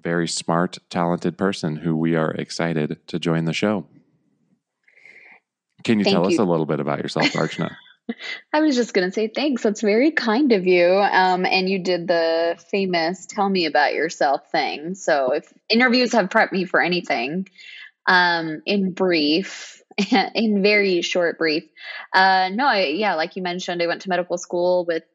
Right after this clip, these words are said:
Speaker 2: Nathan and Jacob at Mayo Clinic Rochester. Um, but I grew up in Central California. So if anybody knows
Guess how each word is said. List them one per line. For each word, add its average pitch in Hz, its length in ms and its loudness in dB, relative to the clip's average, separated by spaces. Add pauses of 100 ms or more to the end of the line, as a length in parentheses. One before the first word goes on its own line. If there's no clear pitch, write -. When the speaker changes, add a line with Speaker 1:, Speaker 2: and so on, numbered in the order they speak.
Speaker 2:
Nathan 180 300 -4
and 175 160 -2
Jacob 180 480 0
at 180 140 0
Mayo 165 480 2
Clinic 170 340 -4
Rochester. 196 880 2 (380)
Um, 180 280 4
but 180 120 0
I 180 60 0
grew 294 220 -2
up 233 380 0
in 190 160 -4
Central 202 380 -6
California. 175 840 -4
So 196 140 -6
if 185 80 -8
anybody 180 340 0
knows 196 300 0